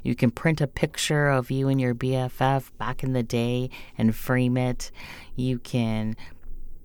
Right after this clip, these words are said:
write up a story about your memorable moments if you're a writer. If you're digitally inclined, create a video tribute.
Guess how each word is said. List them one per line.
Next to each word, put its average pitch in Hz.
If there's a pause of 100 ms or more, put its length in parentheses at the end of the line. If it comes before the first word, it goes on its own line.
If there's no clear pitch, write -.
(180)
write 139
up 147
a 135
story 120
about 113
your 113 (120)
memorable 127
moments 117
if -
you're 113
a -
writer. 110 (320)
If 131
you're 135
digitally 139
inclined, 139
create 143
a 165
video 156
tribute. 98